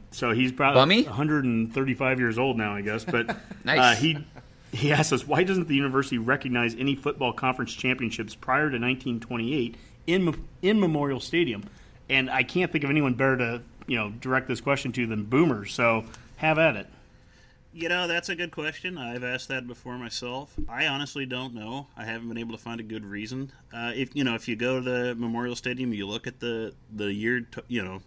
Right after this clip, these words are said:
Speaker 3: the year championships they put up there. They start in, uh, what is it, nineteen twenty-eight, I believe, the first year, you know, the Big Six was in
Speaker 2: Yeah.
Speaker 3: existence, and then,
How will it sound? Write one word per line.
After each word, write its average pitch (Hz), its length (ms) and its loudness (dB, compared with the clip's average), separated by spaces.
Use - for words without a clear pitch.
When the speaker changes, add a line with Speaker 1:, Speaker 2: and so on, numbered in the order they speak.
Speaker 3:
the 98 80 -10
year 107 200 -2
championships 120 640 -2
they 120 100 -8
put 117 200 -6
up 117 140 -8
there. 117 400 -2
They 110 100 -6
start 127 380 0
in, 120 380 0
uh, 107 80 -6
what 107 120 -4
is 95 60 -8
it, 95 80 -10
nineteen 120 420 -4
twenty-eight, 120 420 -4
I 135 120 4
believe, 131 340 -4
the 113 60 -12
first - 320 -8
year, 117 260 -4
you 107 160 -6
know, 101 60 -6
the 101 80 -6
Big 104 200 -4
Six - 420 -6
was 104 140 -6
in 101 80 -4
Speaker 2:
Yeah. 120 100 6
Speaker 3:
existence, 104 460 -4
and 110 200 -2
then, 107 440 0